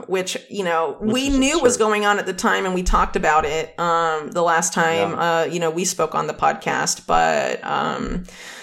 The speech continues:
Speaker 1: you know,
Speaker 2: But we just didn't have confirmation. I mean, the only confirmation we needed was our own eyes
Speaker 1: Yeah. <laughs>
Speaker 2: and, and how it actually happened. They wouldn't have been able to get into that building if there was a normal amount of protester, like, security precautions.
Speaker 1: Mm-hmm.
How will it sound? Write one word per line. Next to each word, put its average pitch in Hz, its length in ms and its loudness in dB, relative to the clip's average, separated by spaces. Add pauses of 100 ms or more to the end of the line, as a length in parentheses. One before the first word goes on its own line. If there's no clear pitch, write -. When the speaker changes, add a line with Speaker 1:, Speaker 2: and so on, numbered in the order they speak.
(120)
Speaker 1:
you 254 100 4
know, 240 280 8
Speaker 2:
But 240 80 6
we 143 60 2
just 143 200 -2
didn't 120 360 -4
have 127 180 -4
confirmation. 117 1040 -8 (140)
I 123 80 -8
mean, 151 220 0
the 147 100 -4
only 185 200 -2
confirmation 139 840 -6
we 120 220 -6
needed 127 400 -2
was 110 200 -4 (160)
our 113 200 -2
own 110 260 -4
eyes 104 320 -4
Speaker 1:
Yeah. 359 460 4
<laughs> - 40 0
Speaker 2:
and, 285 200 4
and 123 240 0
how 143 240 0
it 147 80 0
actually 143 380 -4
happened. 147 460 -8
They 131 60 -10
wouldn't 202 220 -6
have 185 80 -12
been 180 120 -14
able 175 200 -10
to 151 80 -12
get 139 240 -10 (160)
into 185 300 -10
that 139 340 -4
building 143 340 -8
if 113 160 -14
there 120 80 -12
was 113 140 -14
a 113 60 -12
normal 135 680 -4 (420)
amount 113 440 -2
of 107 160 -10
protester, 113 840 -4
like, 98 180 -8
security 110 680 -6
precautions. 107 560 -8
Speaker 1:
Mm-hmm. 202 200 -4